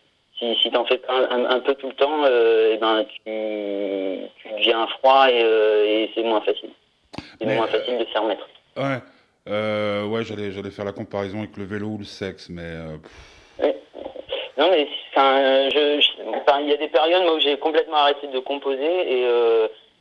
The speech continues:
Speaker 1: je sais que ça a été très dur de s'y remettre et de, et que c'est à force de, même si, si, même si on fait des choses qui, qu'on estime pas bien du tout, c'est, c'est bien quand même toujours de, de, voilà, de, de faire de la musique, de composer,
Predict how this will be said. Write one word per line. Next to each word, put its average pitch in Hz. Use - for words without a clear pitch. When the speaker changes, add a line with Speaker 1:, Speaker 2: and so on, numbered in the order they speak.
Speaker 1:
je -
sais 156
que -
ça 139
a 123
été 131
très 147
dur 165
de 139
s'y -
remettre 143
et 127
de, 117
et 123
que 135
c'est 135
à 131
force 160
de, 139
même 185
si, 185
si, 143
même 160
si 175
on 156
fait 160
des 147
choses 165
qui, 131
qu'on 139
estime 135
pas -
bien 151
du 143
tout, 185
c'est, 147
c'est 135
bien 147
quand 139
même 143
toujours 143
de, 139
de, 113
voilà, 120
de, 113
de 110
faire 117
de 123
la 120
musique, 127
de 123
composer, 120